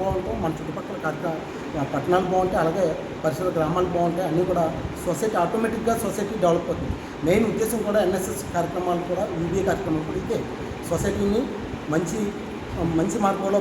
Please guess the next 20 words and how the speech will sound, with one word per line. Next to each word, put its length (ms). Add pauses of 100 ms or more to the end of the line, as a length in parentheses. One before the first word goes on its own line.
పయనించేలాగా 640 (100)
చేయాల్సిన 320 (160)
బాధ్యత 340 (800)
ఫ్యాకల్టీగా, 600 (140)
లేకపోతే 220
స్టాఫ్ 360
మెంబర్స్‌గా, 460 (180)
ప్రోగ్రామ్ 340
ఆఫీసర్స్‌గా, 560 (120)
కోఆర్డినేటర్స్‌గా 760 (460)
మన 320
మీద 200
ఉంది, 160 (380)
అలాగే 260 (560)
వాలంటీర్స్ 520
మీద 200
ఉంది, 160
అలాగే 260 (160)
వీళ్ళందరి 440
ద్వారా, 240